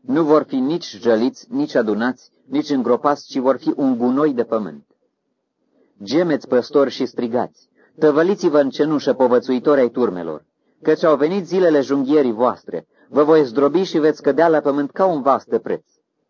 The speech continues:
Nu mai este niciun loc de adăpost pentru păstori, nu mai este nicio scăpare pentru povățuitorii turmelor.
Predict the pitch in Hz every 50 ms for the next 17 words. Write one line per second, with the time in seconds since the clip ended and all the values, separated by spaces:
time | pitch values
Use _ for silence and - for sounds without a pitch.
0 | _ _ _ _ _ _ _ _ _ _ _ _ _ _ - 123 156 175 180 165
1 | 156 147 - - 147 160 165 160 - 147 143 135 131 127 101 98 104 98 92 92
2 | - - 98 90 - - 95 90 80 92 85 78 90 85 - 98 95 90 85 110
3 | 139 160 165 160 151 - - - 139 165 160 - 160 147 - - 156 139 - 170
4 | 160 151 139 127 127 127 120 120 107 127 127 117 120 113 - 123 117 117 127 120
5 | 107 104 - 113 104 87 85 82 78 78 76 -